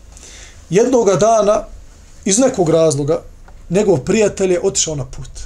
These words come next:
Uzeo avionsku kartu, spremio se, a nije ništa rekao o ovome. To men priča, znači, moj šejh kojem se to desilo. I kaže, ja sam skonto da je on otputovao.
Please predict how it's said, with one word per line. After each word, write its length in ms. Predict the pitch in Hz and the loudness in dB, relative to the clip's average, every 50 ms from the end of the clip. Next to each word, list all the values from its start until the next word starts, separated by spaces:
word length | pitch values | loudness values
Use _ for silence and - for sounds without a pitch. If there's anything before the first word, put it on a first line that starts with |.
| - - - - - - - - - - - - - - - - - - - - - - - - - - - - - - | -16 -16 -18 -20 -20 -20 -20 -20 -20 -20 -20 -20 -20 -20 -20 -20 -20 -20 -20 -20 -20 -18 -18 -18 -18 -18 -16 -18 -10 -6
Uzeo 380 | 180 190 175 170 147 131 120 123 | -4 -2 0 0 0 0 -2 -4
avionsku 400 | 127 143 170 165 143 127 - - | -4 -2 -2 -2 -2 -4 -6 -6
kartu, 560 | - - 127 139 156 175 180 - - - - - - - - - | -8 -4 -2 -2 -2 -2 -2 -4 -8 -10 -12 -12 -12 -14 -14 -12
spremio 540 | - - - 143 147 165 185 196 202 190 | -12 -10 -6 -4 -2 -2 -2 -2 -4 -6
se, 140 | 170 - - - | -6 -6 -8 -8
a 60 | 151 | -6
nije 180 | 151 175 190 185 | -6 -4 -2 -2
ništa 240 | 190 - - - 147 | -2 -2 -4 -4 -4
rekao 280 | 139 131 131 - 127 | -6 -6 -8 -10 -14
o 260 | 107 104 - - 147 | -14 -14 -12 -8 -6
ovome. 220 | 131 107 92 87 87 - - - - - - - - - - - - | -6 -6 -6 -8 -12 -16 -18 -18 -18 -20 -20 -20 -20 -20 -20 -8 -2
To 120 | - 165 | 0 2
men 160 | 175 196 190 | 2 2 0
priča, 400 | 156 131 185 214 196 - 202 185 | 0 0 -2 -2 0 2 2 2
znači, 300 | 170 165 156 131 - 151 | 2 0 0 -2 -4 -4
moj 200 | 147 165 175 160 | -2 0 0 0
šejh 260 | 139 - 165 165 160 160 | 0 -2 -2 -4 -4 -4
kojem 200 | - 190 190 175 | -4 -4 -2 -2
se 160 | - 208 202 | -2 -2 -2
to 120 | - 208 | -2 -2
desilo. 340 | 190 190 - - - 151 147 - - - - - - - - - - - - - - - - - - - - - - - - - - - - - - - - - - - - - - - - - - - - - - | 0 0 -2 -2 -4 -6 -12 -18 -20 -20 -20 -20 -20 -20 -20 -20 -20 -20 -20 -20 -20 -20 -20 -20 -20 -20 -20 -20 -20 -20 -20 -20 -18 -18 -18 -18 -18 -16 -14 -12 -10 -8 -8 -8 -8 -8 -10 -12 -12 -10 -10 -10 -8
I 40 | - - | -6 -2
kaže, 260 | - 196 220 220 202 214 | 0 2 2 2 4 4
ja 160 | 240 247 220 | 2 2 2
sam 180 | - 220 208 | 2 0 0
skonto 380 | 165 - - 247 247 - - 196 | 0 0 0 0 0 2 2 2
da 80 | 185 190 | 2 2
je 60 | 185 | 2
on 140 | 170 165 - | 2 0 -2
otputovao. 460 | 135 - - - - 127 104 101 | -4 -6 -10 -14 -14 -14 -14 -14